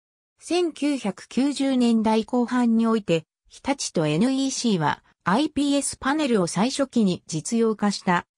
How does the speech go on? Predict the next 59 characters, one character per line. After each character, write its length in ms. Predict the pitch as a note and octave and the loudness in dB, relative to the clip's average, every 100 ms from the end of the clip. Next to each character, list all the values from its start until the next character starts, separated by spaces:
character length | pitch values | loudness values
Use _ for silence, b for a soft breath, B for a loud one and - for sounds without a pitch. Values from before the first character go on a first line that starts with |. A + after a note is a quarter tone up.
| - | -10
パ 140 | F3+ | 0
ネ 120 | G#3+ C#4 | 2 2
ル 140 | D4 | 0
メ 160 | C#4 B3+ | 0 -2
ー 40 | |
カ 180 | A3+ G3+ | -2 -2
ー 40 | |
と 140 | - E3+ | -2 -4
し 100 | - | -4
て 220 | D#3+ - _ - | -6 -6 _ -14
盛 440 | - F#3 A#3 A#3 | -6 -4 0 2
ん 40 | G#3+ | 2
に 220 | G#3 G#3 b - | 0 -2 b -8
性 200 | - C#4 | -2 0
能 220 | C#4 C#4+ | 0 -2
向 220 | C#4 C4 | 0 0
上 240 | G#3 F#3 D#3+ | 2 2 0
を 80 | C#3 | -2
進 340 | - D3+ E3+ | -6 -2 -2
め 80 | E3+ | -2
た。 300 | - D3 - _ _ _ _ _ _ | -2 -6 -6 _ _ _ _ _ _
千 320 | - E4 E4+ | -6 -2 -2
九 240 | - C#4+ C4+ | -2 -2 0
百 320 | A3 - D3 | -2 -4 -6
九 260 | - C#4 A#3+ | -2 0 2
十 200 | F#3+ E3+ | 0 0
六 260 | D#3+ A#3+ | -2 0
年 200 | A#3 G3+ | 2 2
に 120 | F3+ | 2
は 200 | D#3+ D#3 _ _ - | 0 -2 _ _ -4
韓 240 | C#4 D#4+ | -4 -2
国 300 | C4+ - F#3 | -4 0 0
の 100 | E3+ | 0
サ 160 | - B3+ | -2 -2
ム 100 | C4+ | 0
ス 140 | A#3 | 0
ン 80 | G3+ | 0
電 220 | A3 B3 | 0 -2
子 160 | - F#3+ | 0 0
も 160 | D#3+ | 2
ア 100 | E3 | 2
イ 120 | A#3+ | 0
ピ 200 | - C#4+ | 0 0
ー 40 | C#4 | 0
エ 40 | |
ス 160 | - C4+ | 0 -2
液 240 | B3+ - | -4 -6
晶 240 | - G3 E3+ | -2 0 0
の 140 | D#3 | 0
実 280 | D3+ D3+ A3+ | -2 -2 0
用 140 | A#3 | 0
化 160 | A3+ F#3 | 0 0
に 220 | F3 - _ _ | 0 -2 _ _
成 240 | - F#3+ B3 | -4 -2 -2
功 180 | A3+ G#3 | -2 -2
し 140 | - | -4
た。 220 | - D#3 - _ _ _ - | -6 -8 -8 _ _ _ -4
ま 120 | G3 | -4
た、 300 | - G#3+ - | 0 0 0